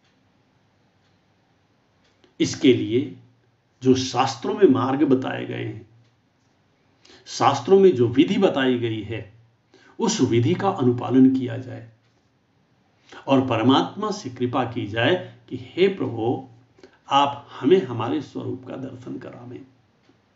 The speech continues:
हे प्रभु, हमें आप अपने स्वरूप का दर्शन करावें। ये वाक्य तो दो हैं, लेकिन दोनों का अर्थ एक है।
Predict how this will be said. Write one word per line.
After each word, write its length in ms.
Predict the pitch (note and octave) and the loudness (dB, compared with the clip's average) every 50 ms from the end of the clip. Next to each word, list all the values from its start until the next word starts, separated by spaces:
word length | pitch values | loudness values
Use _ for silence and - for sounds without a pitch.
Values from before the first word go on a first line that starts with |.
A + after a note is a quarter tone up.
| _ _ _ - - - - _ - - | _ _ _ -20 -20 -20 -20 _ -14 2
हे 220 | - D#3 G3 A#3 - | 4 6 6 6 4
प्रभु, 560 | - C3 A2+ A2 G#2+ A#2 C#3+ F3+ G#3 A3 - - - _ _ _ - - - | -2 -4 -4 -4 -2 0 0 0 -2 -2 -8 -14 -20 _ _ _ -20 -14 -10
हमें 480 | A#2+ A#2 A#2+ C3+ E3 F#3+ G3+ G3+ - - | -4 0 4 6 6 6 4 4 -2 -6
आप 540 | - - B2 C3 E3 F3 - - - _ _ _ _ _ | -2 0 0 0 0 -2 -6 -12 -20 _ _ _ _ _
अपने 380 | B2+ - - - E3+ F#3+ A#3+ - | -4 -4 -4 -4 -2 0 0 0
स्वरूप 420 | - - D3+ C3 B2 B2 A2 - - | 0 -2 0 2 2 2 0 -2 -6
का 100 | F3+ F#3 | -8 -8
दर्शन 460 | E3+ - A#2 A2 A2+ - C3 C3+ C3 | -6 -6 -8 -8 -8 -6 -4 -4 -4
करावें। 600 | - - - A#2 A2 - - A#2 C3 - - - - - _ _ _ _ _ _ _ _ _ _ _ _ _ _ _ _ C3+ | -2 -4 -6 -6 -6 -6 -4 -4 -4 -4 -4 -8 -14 -20 _ _ _ _ _ _ _ _ _ _ _ _ _ _ _ _ 4
ये 60 | B2+ | 4
वाक्य 360 | B2+ - B2+ A#2+ - - F3 | 4 4 2 0 0 2 0
तो 160 | D#3 - F#3+ | 4 4 4
दो 240 | F3+ D#3+ D#3+ D#3 D3+ | 4 6 4 4 6
हैं, 320 | B2+ B2+ A#2+ - - - - _ _ _ _ _ _ _ _ _ _ _ _ _ _ _ _ - | 4 4 2 0 -4 -12 -18 _ _ _ _ _ _ _ _ _ _ _ _ _ _ _ _ -4
लेकिन 220 | C3 C#3 D3+ C#3 | 0 4 4 6
दोनों 280 | B2 A#2+ B2+ C#3 E3+ F3+ | 6 6 6 6 6 4
का 120 | F3+ F#3 | 2 0
अर्थ 220 | E3+ F3+ F3+ - D3 | -4 -4 -4 -2 -2
एक 200 | B2+ A#2+ - - | -2 -2 -2 -6
है। 260 | - G2+ - - | -10 -16 -18 -20